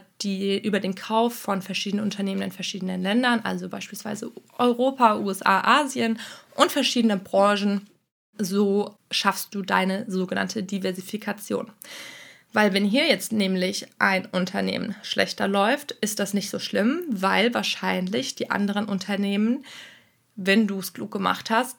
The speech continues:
nicht auch alle schlecht laufen werden. Und so reduziert sich das Risiko. Das ist grundsätzlich so eine Sache, die man an der Börse gerne macht und gerne machen kann,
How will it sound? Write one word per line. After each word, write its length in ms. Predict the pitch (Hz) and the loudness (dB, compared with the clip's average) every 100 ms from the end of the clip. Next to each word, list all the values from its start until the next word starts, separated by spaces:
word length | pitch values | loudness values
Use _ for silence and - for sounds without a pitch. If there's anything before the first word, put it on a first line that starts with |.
| - | 0
nicht 280 | 240 269 - | 0 2 4
auch 180 | 330 - | 4 4
alle 220 | - - | -2 -2
schlecht 360 | - - - - | -4 -4 -6 -6
laufen 400 | - - 214 208 | -12 -8 -6 -2
werden. 340 | 208 - 220 | -2 -4 -6
Und 280 | 214 226 226 | -2 0 2
so 420 | - 233 240 240 - - | 4 4 6 4 0 -8
reduziert 540 | 214 196 202 - 208 | -2 -2 -2 -4 -4
sich 140 | 208 - | -6 -10
das 240 | 208 - | -10 -4
Risiko. 440 | 202 196 - - - _ _ _ _ _ _ _ _ _ - | -4 -4 -12 -14 -14 _ _ _ _ _ _ _ _ _ -2
Das 160 | 202 | -2
ist 160 | 208 - | -2 0
grundsätzlich 480 | 196 190 185 202 - | 0 0 -4 -6 -4
so 220 | 196 202 - - - - _ | -4 -4 -8 -16 -18 -20 _
eine 220 | - 214 214 | 4 6 6
Sache, 260 | 196 214 | 4 2
die 160 | - 190 | -4 0
man 240 | 190 190 | 2 2
an 160 | - 190 | 0 0
der 100 | 190 | 2
Börse 340 | 196 190 190 | 2 2 0
gerne 280 | 190 190 185 | -2 0 4
macht 500 | 196 311 - - - - | 8 6 6 -8 -10 -6
und 220 | - 185 | -4 -2
gerne 220 | 202 196 | 0 0
machen 300 | 196 185 202 | 0 0 -4
kann, 380 | 190 240 262 277 | 0 4 4 4